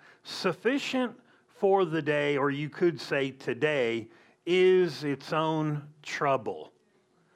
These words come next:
Sufficient is the trouble you will face today. Now, I wish I could tell you, you will never, ever, as a Christian,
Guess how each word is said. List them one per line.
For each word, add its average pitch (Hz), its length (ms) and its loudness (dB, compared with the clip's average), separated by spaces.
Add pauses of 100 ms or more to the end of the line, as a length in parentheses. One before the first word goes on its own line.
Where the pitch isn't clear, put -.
(300)
Sufficient 175 1080 -2 (440)
is 147 280 -4
the 143 140 -2
trouble 156 760 0 (160)
you 185 420 0
will 214 220 2
face 139 720 -4 (300)
today. 127 520 -2 (380)
Now, 160 240 0
I 165 140 0
wish 196 400 0
I 185 160 0
could 147 280 -8
tell 160 300 0
you, 151 320 0 (180)
you 175 260 -2
will 170 180 2
never, 196 760 0
ever, 156 540 0
as 147 300 -2
a 151 60 -6
Christian, 135 720 -4